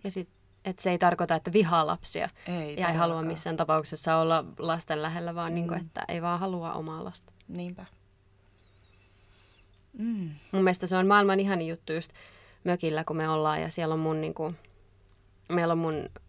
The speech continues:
Speaker 1: niinku, niinku mä oon sanonut jo silloin jossain, jossain jaksossa, että mun, mun suvun niinku, mun äidillä, äidin veljellä ja sitten ä-, niiden äidillä on tää saari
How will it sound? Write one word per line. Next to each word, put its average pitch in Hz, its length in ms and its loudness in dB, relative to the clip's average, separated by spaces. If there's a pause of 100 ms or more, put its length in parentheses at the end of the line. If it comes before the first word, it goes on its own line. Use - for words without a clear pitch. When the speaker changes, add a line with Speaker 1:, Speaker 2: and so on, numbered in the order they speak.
(300)
Speaker 1:
niinku, 165 260 -6
niinku 160 260 -2
mä 160 60 -2
oon 160 80 -2
sanonut 156 360 -6
jo - 80 -8 (160)
silloin 165 320 -6
jossain, 160 360 -4
jossain - 280 -6
jaksossa, - 380 -8
että 180 220 -14 (600)
mun, 170 300 -4
mun 160 220 -2
suvun 156 380 -2
niinku, 165 220 -6 (1800)
mun 180 220 2
äidillä, 214 460 2
äidin 180 240 0
veljellä 165 400 -2
ja 190 100 -6
sitten - 320 -10
ä-, - 80 -8 (120)
niiden 165 320 -2
äidillä 165 500 -4 (520)
on 160 140 -2
tää 180 160 0
saari 175 480 0